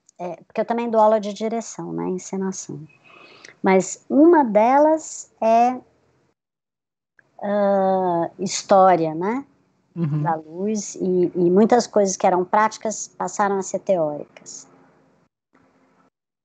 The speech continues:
Speaker 1: Mas por emergência. Ah, mas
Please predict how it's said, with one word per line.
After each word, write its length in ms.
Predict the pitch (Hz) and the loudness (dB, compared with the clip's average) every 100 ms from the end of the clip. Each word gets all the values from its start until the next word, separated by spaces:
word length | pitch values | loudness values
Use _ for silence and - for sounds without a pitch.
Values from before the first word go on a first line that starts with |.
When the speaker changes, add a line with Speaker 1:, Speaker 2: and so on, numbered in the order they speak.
| _ _ - | _ _ -2
Speaker 1:
Mas 380 | 180 214 226 | 2 4 2
por 300 | - - 285 | -4 0 2
emergência. 1000 | 403 480 571 359 185 214 196 170 - - - - _ _ _ _ _ _ _ _ _ _ _ _ _ _ _ _ 175 | 2 0 0 0 0 2 2 0 -6 -16 -18 -20 _ _ _ _ _ _ _ _ _ _ _ _ _ _ _ _ -4
Ah, 420 | 190 190 190 - | 0 2 0 -2
mas 500 | 208 226 247 247 - | -2 -2 0 -4 -8